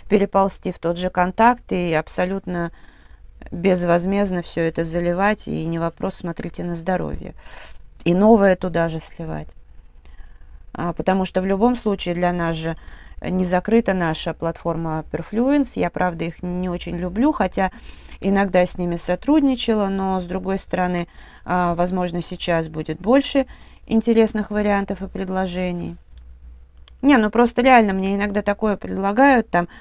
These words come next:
порекламируйте службу доставки, да, там. А я, например, смотрю, я понимаю, что,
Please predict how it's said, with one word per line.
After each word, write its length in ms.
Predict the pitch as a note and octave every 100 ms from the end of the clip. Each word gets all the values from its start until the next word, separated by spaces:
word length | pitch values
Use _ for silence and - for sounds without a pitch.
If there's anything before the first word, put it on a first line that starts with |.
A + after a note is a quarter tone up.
| - - -
порекламируйте 680 | G3+ G3+ G#3+ A#3 C4+ A#3 G3
службу 360 | - G#3 F#3
доставки, 640 | F#3 G3 - F#3 E3+ - E3+
да, 200 | F3 G3+
там. 220 | F3+ E3+ - _ - _ -
А 140 | - F3+
я, 180 | G#3 G#3+
например, 380 | G#3 G#3 A3
смотрю, 380 | - A3 A3 C#4+
я 140 | C#4+ G#3
понимаю, 520 | G3+ G#3 A3+ B3+ A3
что, 280 | - -